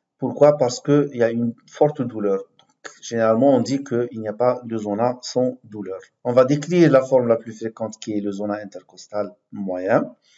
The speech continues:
Donc, l'incubation, on ne peut pas la définir.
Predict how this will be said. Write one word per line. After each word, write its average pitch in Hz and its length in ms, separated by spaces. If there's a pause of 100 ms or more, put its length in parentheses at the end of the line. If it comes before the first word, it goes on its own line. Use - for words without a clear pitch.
(380)
Donc, 107 160
l'incubation, 117 840
on 147 120
ne 151 40
peut 135 120
pas 107 120
la 101 120
définir. 98 520